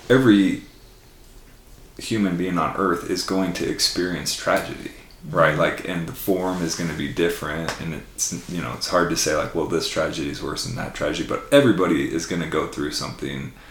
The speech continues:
Speaker 1: And that's what I, we love talking, hope, I love talking about the wilderness with people, right? Like, like the trial, like the, you know,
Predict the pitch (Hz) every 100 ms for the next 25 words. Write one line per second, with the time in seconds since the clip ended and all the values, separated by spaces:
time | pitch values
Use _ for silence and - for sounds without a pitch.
0 | - 104 107 131 131 117 104 120 120 113
1 | - 98 95 98 92 87 - - - -
2 | 87 - - - - - 104 - - -
3 | - - 127 151 131 101 107 107 107 98
4 | 87 101 98 101 95 87 82 - 92 85
5 | - 87 85 85 82 85 82 80 - -
6 | - 87 - - - - 95 95 90 85
7 | 78 - 78 - - - - - - -
8 | 90 80 71 71